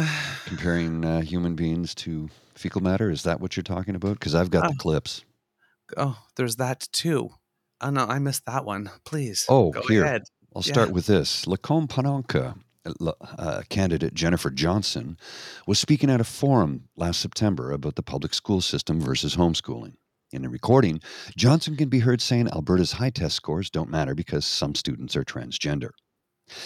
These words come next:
Speaker 1: "It does not matter that we're in the top three percent of the world. Who cares if they got eighty-nine percent in chemistry, thirty?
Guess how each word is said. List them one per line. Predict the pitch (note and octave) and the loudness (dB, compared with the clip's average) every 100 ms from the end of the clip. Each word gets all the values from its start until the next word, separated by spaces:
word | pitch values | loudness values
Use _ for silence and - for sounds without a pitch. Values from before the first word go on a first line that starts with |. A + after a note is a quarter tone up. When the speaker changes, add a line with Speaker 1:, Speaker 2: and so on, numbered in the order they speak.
| - | -2
Speaker 1:
"It | - - | 2 4
does | C3 | 6
not | C#3 D#3 | 6 6
matter | C3+ D#3 D3 | 4 6 6
that | C#2+ C#2 | 4 0
we're | D#2 | -2
in | C#2+ | -4
the | |
top | C#2 E2 D2+ | -4 -4 -4
three | - C3+ | 0 0
percent | - - D#2 C2+ | 0 -4 -4 -4
of | A#1+ | -6
the | |
world. | C3+ F#2+ C#2 - | 0 2 2 0
Who | A2 | -2
cares | A#2 C3+ D#3+ A2 | 2 4 6 4
if | G#2+ | -2
they | - | -4
got | C#2+ C#2+ | -2 0
eighty-nine | G2 F#2 E2+ F#2+ | 0 2 2 2
percent | A2+ F2 - C#2+ | -2 -6 -4 -6
in | C#2 | -6
chemistry, | C#2 F#2+ G#2+ - C2 | -6 -2 -2 -2 -8
thirty? | C2+ G2+ D3 G2 | -2 2 2 -2